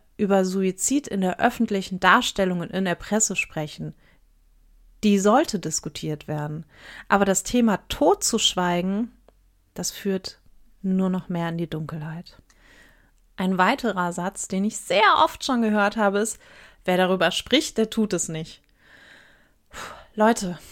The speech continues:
dieser Satz ist ein Hilfeschrei. Wer darüber spricht, der signalisiert ja schon oft, dass er sich ein Ventil wünscht.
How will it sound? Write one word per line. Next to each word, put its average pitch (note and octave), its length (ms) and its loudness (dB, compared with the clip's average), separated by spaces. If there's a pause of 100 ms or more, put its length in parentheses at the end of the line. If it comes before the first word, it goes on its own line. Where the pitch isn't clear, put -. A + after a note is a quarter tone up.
(920)
dieser A3 280 2
Satz F#3+ 360 -4 (720)
ist B3 240 2
ein G#3 160 2
Hilfeschrei. E3+ 920 2 (1300)
Wer A3+ 400 4 (100)
darüber G3+ 400 2
spricht, A#3+ 520 -2
der F#3 120 -2
signalisiert G3+ 720 0
ja G3 100 0
schon F#3+ 240 -4
oft, - 380 -2 (360)
dass G3+ 220 4
er G3+ 120 2
sich F#3+ 220 -4
ein F#3+ 160 0
Ventil F3+ 520 0
wünscht. G3 520 0